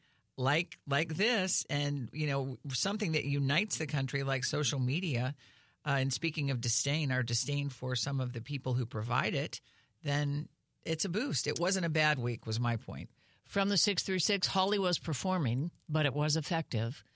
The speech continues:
Speaker 2: Of course, he would not
Speaker 1: Exactly.
Speaker 2: make C E Os of gun manufacturers apologize.
Speaker 1: And I did make that point because if I hadn't, um,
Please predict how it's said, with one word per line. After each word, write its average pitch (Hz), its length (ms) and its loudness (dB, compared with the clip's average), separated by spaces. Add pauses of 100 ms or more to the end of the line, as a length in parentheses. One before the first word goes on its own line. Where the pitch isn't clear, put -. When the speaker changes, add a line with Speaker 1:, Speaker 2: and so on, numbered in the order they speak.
(160)
Speaker 2:
Of 147 160 0
course, 156 260 2
he 160 60 2
would 147 140 2
not 139 260 2 (380)
Speaker 1:
Exactly. 143 440 4
Speaker 2:
make 120 100 2
C 175 180 2 (140)
E 156 40 4
Os 147 160 2
of 127 160 0
gun 147 220 2
manufacturers 120 760 0
apologize. 117 840 -2
Speaker 1:
And 151 100 0
I 160 80 4
did 190 260 2
make 185 180 0
that 151 200 2
point 151 300 -4
because 135 300 0
if 131 140 -2
I 131 140 2
hadn't, 135 640 2 (160)
um, 120 380 -2